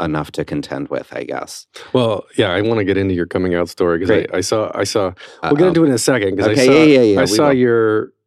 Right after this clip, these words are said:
Speaker 2: uh, uh, on an episode of Side by Side with Susan Blackwell. Um, I think it was at Stephanie J Block's house.
Speaker 1: It
Speaker 2: But,
Speaker 1: sure was.
Speaker 2: um, so where you <laughs> told your coming out story, which was quite funny. But,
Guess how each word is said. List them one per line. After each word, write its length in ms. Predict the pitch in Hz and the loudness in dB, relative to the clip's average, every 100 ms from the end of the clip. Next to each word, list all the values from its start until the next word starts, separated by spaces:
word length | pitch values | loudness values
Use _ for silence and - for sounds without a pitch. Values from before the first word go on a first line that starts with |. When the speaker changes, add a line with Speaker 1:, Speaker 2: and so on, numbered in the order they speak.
| - | -4
Speaker 2:
uh, 40 | |
uh, 300 | 107 - 110 - - | -2 0 -4 -4 -4
on 100 | 107 | 0
an 100 | 113 | 0
episode 320 | 117 117 117 | 0 0 -2
of 80 | 95 | 0
Side 240 | 117 110 | -2 0
by 120 | 101 | -2
Side 320 | 98 110 104 98 | -2 -2 0 -2
with 120 | 92 | -4
Susan 460 | - 123 101 98 90 | -2 -2 0 -2 -2
Blackwell. 540 | 98 95 - 90 85 _ _ _ _ _ _ _ _ - - | -2 -4 -4 -4 -4 _ _ _ _ _ _ _ _ -10 -4
Um, 180 | 104 | -4
I 60 | 101 | -2
think 180 | 101 110 | -2 -2
it 40 | |
was 120 | 98 | -2
at 80 | 101 | -4
Stephanie 340 | - 101 98 92 | -2 -4 -2 -4
J 140 | 95 | -2
Block's 340 | 92 92 92 | -2 -4 -4
house. 300 | - - - | -6 -6 -4
Speaker 1:
It 80 | 90 | -2
Speaker 2:
But, 140 | 90 - | -2 0
Speaker 1:
sure 180 | 90 | 0
was. 340 | 90 104 95 98 | 0 0 -2 -2
Speaker 2:
um, 360 | 101 92 95 - | -4 -4 -6 -10
so 140 | - | -4
where 80 | 113 | -2
you 80 | 113 | -2
<laughs> 20 | |
told 360 | 110 - 156 139 | -2 0 0 0
your 140 | 123 | -4
coming 340 | 117 160 110 98 | -4 -2 0 0
out 160 | 98 | -2
story, 280 | - 110 92 | -4 -4 -2
which 140 | 101 107 | -2 -4
was 100 | 107 | -4
quite 200 | 180 156 | -2 -2
funny. 280 | 98 - - | -4 -6 -4
But, 140 | 101 | -4